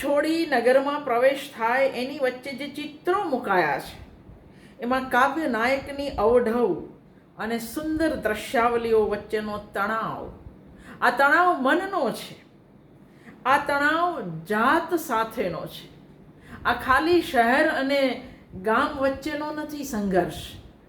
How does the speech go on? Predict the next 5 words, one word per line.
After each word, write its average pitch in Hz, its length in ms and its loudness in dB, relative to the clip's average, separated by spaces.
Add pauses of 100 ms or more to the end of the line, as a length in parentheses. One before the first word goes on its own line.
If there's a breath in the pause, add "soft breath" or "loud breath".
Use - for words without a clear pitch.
(200)
પણ 180 320 -6
જાતે 226 360 0 (360)
નક્કી 220 320 -8 (100)
કરેલ 208 280 -2 (140)
બે 247 80 4